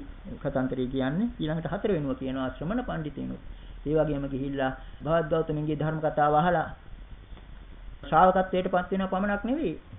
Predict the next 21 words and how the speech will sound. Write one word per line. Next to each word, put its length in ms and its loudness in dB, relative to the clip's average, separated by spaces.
පැවිදි 320 6
වෙන්නටපත් 400 6
වෙලා, 240 2
පැවිදි 280 0
උපසම්පදා 500 6
ලබාගෙන, 500 6
අන්තිමට 360 -2
අරහත්ත්වයේ 460 4
පවා 260 4
ලබාගෙන, 460 4
අන්තිමට 400 4
කියනවා, 460 4
"අපි 300 2
ශ්‍රමණයන් 560 4
නොවි 300 4
මෙතෙක් 300 4
කල් 180 4
අපි 160 4
ශ්‍රමණයන් 420 2
කියලා 180 6
කිව්වා. 380 0